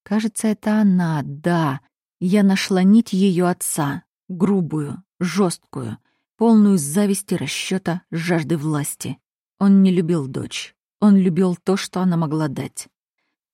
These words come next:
Мне даже смотреть было тошно, поэтому я держала ее двумя пальцами, как дохлую крысу. Нет, я не стану богиней, которая перекраивает судьбу по прихоти тиранов.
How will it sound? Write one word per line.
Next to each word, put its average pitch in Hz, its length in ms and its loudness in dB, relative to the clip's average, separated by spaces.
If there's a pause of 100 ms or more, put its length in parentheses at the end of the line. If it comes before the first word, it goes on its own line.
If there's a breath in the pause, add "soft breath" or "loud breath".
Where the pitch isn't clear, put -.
(160)
Мне 190 160 4
даже 202 220 0
смотреть 202 500 0
было 135 200 -4
тошно, 123 640 -6
поэтому 196 300 -2
я 185 160 2
держала 180 460 -2
ее 147 340 -2
двумя 151 340 -2
пальцами, 170 520 -4
как 160 200 -4
дохлую 151 380 -6
крысу. 139 540 -10 (760)
Нет, 214 440 4 (160)
я 226 220 0
не 226 120 6
стану 220 340 -2
богиней, 156 520 0
которая 170 400 -2
перекраивает 160 720 -2
судьбу 165 340 -2
по 151 120 -10
прихоти 170 400 -6
тиранов. 143 640 -8